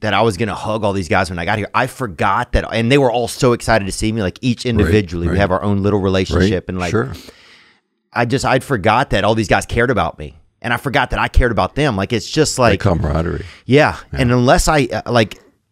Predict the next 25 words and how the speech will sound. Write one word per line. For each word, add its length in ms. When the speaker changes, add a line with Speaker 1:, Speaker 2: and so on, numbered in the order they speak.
Speaker 1:
the 100
half-life 760
or 120
the 300
residual 600
effect 440
of, 180
like, 320
care, 560
d-, 160
it 140
doesn't, 420
the 80
shelf 400
life 160
isn't 240
long 260
inside 300
of 60
Speaker 2:
Right. 80
Speaker 1:
me 80
for 160
some 240
long, 220
it's, 180